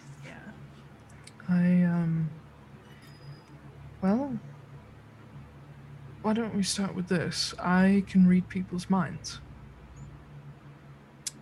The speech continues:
Speaker 1: I've noticed that
Speaker 2: I
Speaker 1: a couple of
Speaker 2: mean,
Speaker 1: times.
Speaker 2: yes, but I mean, I can read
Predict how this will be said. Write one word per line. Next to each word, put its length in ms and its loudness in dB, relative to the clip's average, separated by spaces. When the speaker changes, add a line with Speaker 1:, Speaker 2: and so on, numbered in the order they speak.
Speaker 1:
I've 800 -10
noticed 500 -6
that 260 -14
Speaker 2:
I 60 -2
Speaker 1:
a 20 4
couple 20 4
of 60 8
Speaker 2:
mean, 380 8
Speaker 1:
times. 640 -10
Speaker 2:
yes, 520 -6
but 120 -6
I 120 -2
mean, 300 0
I 140 -2
can 400 -6
read 400 -4